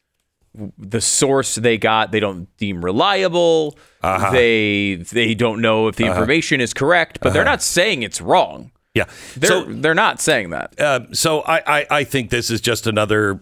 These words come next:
Speaker 2: uh, Hunter Biden laptop thing. This is screwing with the election again. Um, first of all, w-, we don't know, but we do know that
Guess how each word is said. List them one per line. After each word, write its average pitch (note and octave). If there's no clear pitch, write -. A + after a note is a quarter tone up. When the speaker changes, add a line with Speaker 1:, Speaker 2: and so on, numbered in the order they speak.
Speaker 2:
uh, G2
Hunter A2+
Biden G2
laptop B2
thing. B2
This A#2
is B2
screwing B2
with A2+
the A2+
election A2+
again. A2+
Um, A#2
first D#3+
of A#2+
all, G2
w-, B2
we C3+
don't A3
know, D#3
but D#3
we E3
do G3+
know E2
that C#3